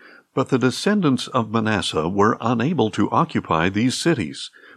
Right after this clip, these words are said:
because the Canaanites were determined to stay in this land. However, when the Israelites grew stronger,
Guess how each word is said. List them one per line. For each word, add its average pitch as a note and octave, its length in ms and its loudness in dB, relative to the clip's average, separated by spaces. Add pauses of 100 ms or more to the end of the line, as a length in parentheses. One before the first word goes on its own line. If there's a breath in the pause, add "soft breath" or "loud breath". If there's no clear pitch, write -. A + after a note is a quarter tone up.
because G#2 480 0
the G2+ 180 -2
Canaanites F#2+ 760 0
were G#2 140 0
determined A2 760 0
to C3 120 -4
stay C#3+ 340 0
in G2+ 80 2
this A2+ 240 -2
land. G#2 520 -2 (640 loud breath)
However, D#3 520 2 (200 loud breath)
when C3 140 6
the B2 220 2
Israelites G#2+ 640 2
grew F2+ 200 -2
stronger, F2+ 640 0